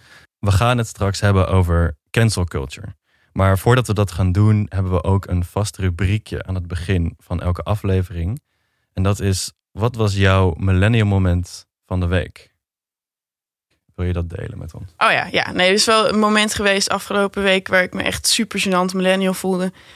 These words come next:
Speaker 2: Ik zat met, eh, twee andere freelance jonge dames koffie te drinken. En toen bestelden wij alle drie een cappuccino.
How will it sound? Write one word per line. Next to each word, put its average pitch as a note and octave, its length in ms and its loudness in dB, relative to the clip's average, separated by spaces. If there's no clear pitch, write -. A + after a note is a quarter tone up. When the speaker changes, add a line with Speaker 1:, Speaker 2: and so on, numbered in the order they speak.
Speaker 2:
Ik - 140 -8
zat F#3+ 160 0
met, F#3 340 -2
eh, F3 280 0
twee F3 500 -2
andere F#3+ 360 -2
freelance F#3 580 -4
jonge F#3 160 -2
dames F3+ 540 -2
koffie A3 300 -4
te G3+ 80 -10
drinken. F#3 420 -4
En F#3 100 -6
toen F3+ 160 -2
bestelden F#3 480 2
wij F3 380 -2
alle F#3+ 220 2
drie F3+ 160 -2
een F3 100 -2
cappuccino. G3+ 680 -2